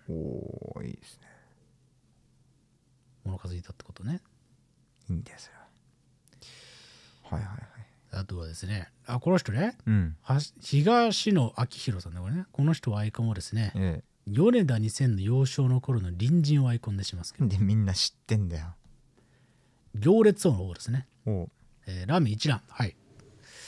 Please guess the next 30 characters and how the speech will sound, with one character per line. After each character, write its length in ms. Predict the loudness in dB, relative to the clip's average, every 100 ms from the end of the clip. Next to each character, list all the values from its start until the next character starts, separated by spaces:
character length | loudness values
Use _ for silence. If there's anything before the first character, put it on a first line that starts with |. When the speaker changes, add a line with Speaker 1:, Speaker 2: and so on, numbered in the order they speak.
| -14
Speaker 1:
一 260 | -10 -2 2
蘭。 220 | 2 0 -8 _ _
Speaker 2:
あ 200 | -2 2
の 120 | 6 6
ー、 1500 | 8 8 8 8 8 8 8 8 8 8 8 8 8 6 2 _ _ _ _ _ _
す 220 | -2 6
ご 180 | 10 12
い 160 | 10 6
こ 160 | 2
と 140 | 0 0
だ 140 | 0
な 200 | -2 -4
と 200 | -6 -10
い 120 | -10
う 60 | -10
こ 100 | -10
と 100 | -10
で 80 | -10
す 160 | -16 -14
よ 100 | -6
ね。 240 | -2 0 0 0
ほ 60 | -2
ん 80 | -2
と 120 | -4
ね。 100 | -2
Speaker 1:
何 280 | 0 2 2
な 100 | 0
ん 120 | -4
だ 120 | -8
よ。 140 | -12